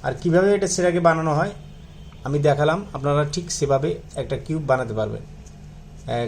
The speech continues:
কিউব দিয়ে একটা ফ্ল্যাগ বানাতে পারবেন। অসংখ্য ধন্যবাদ সবাইকে যারা যারা যুক্ত ছিলেন, many many thanks।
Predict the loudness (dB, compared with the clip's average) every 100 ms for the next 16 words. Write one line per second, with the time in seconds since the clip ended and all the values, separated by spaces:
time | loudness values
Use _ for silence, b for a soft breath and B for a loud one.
0 | -2 -2 0 6 6 6 4 -4 -2 4
1 | 4 4 0 0 -4 -4 0 0 2 2
2 | 2 4 4 4 2 4 4 4 4 4
3 | 2 0 -4 -4 -4 -6 -8 -14 -16 -16
4 | -16 -16 -6 0 2 4 4 2 2